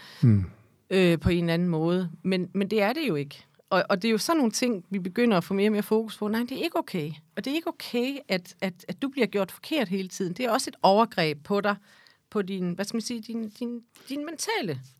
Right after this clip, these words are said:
Speaker 2: dit mentale jeg, dit, dit psykiske jeg. Altså, at der bliver gjort overgreb på den måde.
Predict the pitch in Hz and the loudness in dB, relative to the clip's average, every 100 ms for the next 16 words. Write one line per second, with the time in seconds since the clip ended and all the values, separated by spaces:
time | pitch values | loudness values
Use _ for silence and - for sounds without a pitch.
0 | _ _ _ _ 285 277 330 285 190 175 | _ _ _ _ -10 -2 2 2 2 2
1 | 190 202 202 208 - 214 208 - - - | 4 2 -4 -12 -14 -14 -14 -14 -18 -18
2 | - - 320 339 - 180 147 - 151 - | -18 -8 -4 -2 -2 -2 -2 -2 -6 -2
3 | 175 175 175 - 175 - - _ _ _ | -2 0 -2 -4 -6 -8 -20 _ _ _
4 | _ - - - - 180 175 175 175 165 | _ -18 -16 -18 -8 -6 -4 -2 -2 0
5 | 175 180 170 - 170 160 147 156 | -2 -2 -4 -4 -8 -6 -6 -8